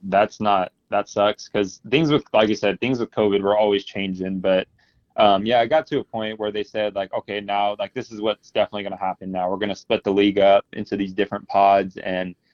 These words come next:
you're just gonna play pretty much who's in your pod, and there's gonna be champions of, you know, those certain pods." But for us, it was, it was like, "Man, however we can play," you know, we,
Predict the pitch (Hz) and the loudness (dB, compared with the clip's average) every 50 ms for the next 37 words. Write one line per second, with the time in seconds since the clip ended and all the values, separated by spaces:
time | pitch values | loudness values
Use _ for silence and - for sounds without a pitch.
0 | _ _ - 113 110 107 117 107 - 117 107 98 - - 113 107 104 101 - - | _ _ -2 0 2 2 0 0 0 0 -2 -2 0 0 0 2 2 2 0 -2
1 | 110 107 104 107 104 104 - - - _ _ - - 110 104 95 107 107 104 101 | -2 -2 0 -2 -2 -2 -4 -8 -20 _ _ -4 -2 -2 0 0 -2 -2 -2 -4
2 | - - 104 107 107 110 110 110 104 - _ _ _ _ _ _ _ - 104 107 | -2 2 4 6 6 6 6 4 0 -4 _ _ _ _ _ _ _ -4 -2 0
3 | 107 104 98 98 110 104 98 98 95 - - 107 104 95 107 104 98 98 95 92 | 0 0 0 0 0 0 0 -2 -4 -4 -2 -2 -2 0 0 -2 -2 -4 -6 -8
4 | - - 110 95 90 _ _ _ _ _ - - _ - 104 98 98 95 95 98 | -4 -2 -2 -2 -4 _ _ _ _ _ -20 -20 _ -6 -4 -2 0 0 0 0
5 | 95 95 - - - 104 101 98 95 92 - 95 95 95 95 95 95 92 90 98 | 0 -2 -2 -2 -2 -2 0 -2 -2 -2 2 2 4 4 4 2 0 -2 -4 -2
6 | 95 92 95 - _ _ _ _ _ _ _ _ _ _ _ _ _ _ _ _ | 0 0 -2 -4 _ _ _ _ _ _ _ _ _ _ _ _ _ _ _ _
7 | _ _ _ - - - - 139 139 143 143 131 - - - 127 120 117 110 101 | _ _ _ -20 -4 2 4 6 6 8 6 4 4 2 2 4 4 4 4 2
8 | - - - _ _ _ _ _ _ _ _ _ _ _ _ _ _ _ _ _ | 0 -6 -16 _ _ _ _ _ _ _ _ _ _ _ _ _ _ _ _ _
9 | _ _ _ _ _ - 135 135 127 107 113 107 104 95 110 113 113 107 107 107 | _ _ _ _ _ 4 4 4 6 6 4 2 2 2 -2 -4 -4 -4 -4 -4
10 | 110 117 _ _ _ - - 139 160 180 165 175 147 135 135 - 120 104 - - | -8 -12 _ _ _ -2 2 2 4 4 2 2 0 -2 -2 -4 -6 -8 -6 -4
11 | 110 110 110 107 101 101 98 90 - 104 104 101 101 95 95 95 92 98 - 104 | 0 0 2 2 0 -2 -4 -6 -10 -10 -6 -4 -2 -2 -2 -2 -4 -8 -8 -4
12 | 101 101 104 104 | -4 -4 -4 -6